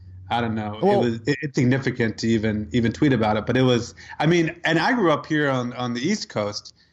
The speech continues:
Speaker 1: Now, given I was a fan of the N B A and the Wizards sucked always, they had a couple good years, you know, back in the Juwan Howard, Chris, Chris Webber days. But for the most part, if you grew up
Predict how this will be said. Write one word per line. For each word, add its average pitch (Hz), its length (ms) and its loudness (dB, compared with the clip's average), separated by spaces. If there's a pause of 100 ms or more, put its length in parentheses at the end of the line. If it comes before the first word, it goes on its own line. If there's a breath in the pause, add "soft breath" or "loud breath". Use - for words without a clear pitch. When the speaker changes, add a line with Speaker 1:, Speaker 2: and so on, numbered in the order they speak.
(160 soft breath)
Speaker 1:
Now, 135 240 0
given 143 480 2 (360)
I 143 80 2
was 139 340 0
a 123 60 -6
fan 170 160 0
of 170 60 2
the 151 40 2
N 135 100 2
B 131 120 2
A 147 60 4
and 131 120 2
the 120 80 0
Wizards 127 420 -2
sucked 120 440 -4
always, 113 600 -2 (300 soft breath)
they 131 60 0
had 131 100 2
a - 20 -2
couple 143 280 -2
good 127 180 -2
years, 127 260 2
you 120 60 0
know, 117 160 -2
back 120 220 -2
in 120 40 -4
the 113 80 -4
Juwan 113 320 -4
Howard, 117 480 -2
Chris, 131 240 -6 (120)
Chris - 180 -8
Webber 131 200 -2
days. 110 280 -6 (180 loud breath)
But 185 120 0
for 196 60 2
the 202 60 4
most 226 260 2
part, 151 300 -2
if 147 140 -2
you 156 80 2
grew 160 220 4
up 143 360 0